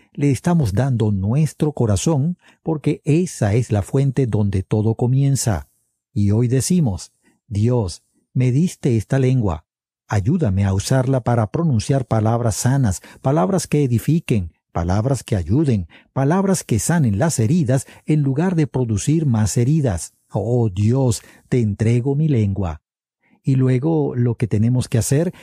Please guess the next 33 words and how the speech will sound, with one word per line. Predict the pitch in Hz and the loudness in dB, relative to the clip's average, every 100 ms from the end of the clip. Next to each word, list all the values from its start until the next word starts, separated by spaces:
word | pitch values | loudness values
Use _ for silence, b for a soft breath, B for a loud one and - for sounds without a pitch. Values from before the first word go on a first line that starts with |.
| B | B
es | - 170 170 | -2 0 0
aprender | - 160 135 110 101 147 | -6 -4 0 0 0 0
a | 135 | 0
practicar | 139 143 120 104 117 | 0 -2 -4 -2 0
la | 117 | 0
justicia | 110 120 - 175 139 147 | 0 -4 -2 -2 0 0
y | 147 | 0
a | |
compartir | 117 175 175 123 98 - 160 - | 0 0 0 0 -2 0 -2 0
las | 113 92 | -2 -2
buenas | 104 113 131 117 123 | 0 0 2 0 0
nuevas | 139 107 117 - | 0 0 -2 -4
con | - 135 120 | -2 0 2
la | 98 | 0
lengua | 90 143 175 175 | 0 0 0 0
que | - 110 | -2 -2
Dios | 95 113 139 | 0 0 0
nos | 135 127 | 0 0
dio. | 135 185 151 80 _ B B B - | 0 2 0 -4 _ B B B -4
Quizás | 175 143 180 190 - _ _ _ - | -2 0 0 -2 -6 _ _ _ -6
algunos | 101 120 135 | -2 0 0
de | 110 | 0
ustedes, | 101 - 151 117 170 - _ - | -2 0 2 2 0 -6 _ -4
que | 101 | -2
Dios | 92 120 | 0 0
los | 104 87 | 0 0
bendiga, | 92 101 175 110 139 - _ _ - | 0 2 2 2 -2 -4 _ _ -4
han | 131 | -2
sido | - 135 | 0 0
cristianos | - 110 - 151 131 135 | 0 -2 0 0 0 0
durante | 110 101 98 90 | 0 0 0 0
muchos | 151 135 113 | 0 0 0
años | 156 131 143 | 2 0 0